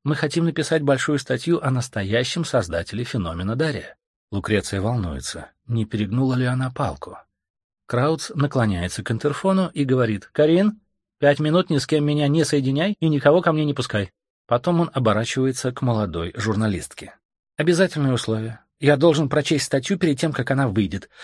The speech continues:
Можете задать пять вопросов». «Почему только пять?» «Просто так. Теперь вопросов осталось четыре». Лукреция не дает сбить себя с толку. «Тадеуш Возняк рассказал, что вы судились с Дарием,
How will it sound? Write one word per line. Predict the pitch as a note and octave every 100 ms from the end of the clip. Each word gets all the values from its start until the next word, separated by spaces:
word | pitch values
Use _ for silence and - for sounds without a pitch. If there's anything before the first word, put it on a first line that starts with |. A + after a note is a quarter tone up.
| - -
Можете | F3+ G#3 F3
задать | C#3 B2+ D3+
пять | - A#2
вопросов». | G#2+ - F2+ - - _ _ _ _ _
«Почему | - - G#2+ F2
только | F2+ -
пять?» | E2 G#2 A#2+ - -
«Просто | G3 F#3+
так. | D#3 B2+ _ _
Теперь | - D3+ F#3
вопросов | F#3+ C#3 E3+ -
осталось | A#2 C#3 C#3+
четыре». | - F2+ F2 - _ -
Лукреция | A2 C3 C#3+ - D#3
не | D#3 C#3+
дает | B2 G2 G#2
сбить | G2 F#2 -
себя | - G2+
с | -
толку. | F#2 - - - _ _ - - - -
«Тадеуш | C3 C3+ E3+ C#3
Возняк | A#2 G#2 F#2 B2 -
рассказал, | - A#2+ - A2+ B2 D3
что | - C3
вы | C3
судились | - C#3 B2 G2 -
с | A#2+
Дарием, | G#2 G#2 G#2+ D3+